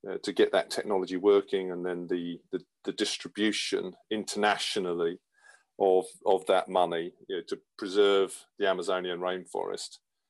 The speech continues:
um, you know, needs to be paid for by the people who benefit, which is more than the Brazilians.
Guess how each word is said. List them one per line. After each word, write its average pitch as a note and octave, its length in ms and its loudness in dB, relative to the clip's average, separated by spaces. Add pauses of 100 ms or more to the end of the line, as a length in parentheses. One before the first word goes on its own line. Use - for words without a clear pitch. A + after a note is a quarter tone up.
(280)
um, F2 500 -6
you G2 80 -2
know, F2 60 0
needs G#2 220 2
to - 80 -14
be G2 100 -4
paid D3 300 2
for E2 320 0
by F2+ 140 4
the F2 60 0
people F#2 260 -2
who F2+ 100 2
benefit, - 460 0
which F2+ 160 -12
is E2+ 240 -8
more F#2+ 240 0
than F2 120 -8
the E2+ 80 -8
Brazilians. E2+ 600 -6